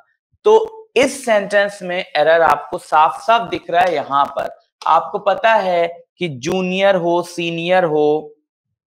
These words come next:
superior हो, इंफीरियर हो, इनके साथ than नहीं लगाते हैं बल्कि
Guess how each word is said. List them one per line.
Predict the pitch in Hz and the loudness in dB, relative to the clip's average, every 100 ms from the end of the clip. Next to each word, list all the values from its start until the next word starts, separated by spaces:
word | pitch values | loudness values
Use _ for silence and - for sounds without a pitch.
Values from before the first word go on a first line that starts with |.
| _ - | _ -14
superior | 165 165 175 170 180 180 | -14 -10 -10 -6 -2 -2
हो, | 160 147 143 143 _ - _ _ - | -2 -4 -4 -8 _ -20 _ _ -12
इंफीरियर | 151 - 185 185 190 180 | -12 -10 -6 -4 0 0
हो, | 143 123 123 - _ _ - | 0 -2 -4 -10 _ _ -6
इनके | 165 175 208 202 | -6 -4 -2 0
साथ | 202 185 151 123 | 4 4 4 2
than | 156 175 190 190 | 4 4 0 -2
नहीं | 175 180 | -4 -2
लगाते | 170 151 143 139 143 | 0 2 2 2 -2
हैं | 151 151 | -4 0
बल्कि | 143 143 170 160 | -2 -4 -12 -14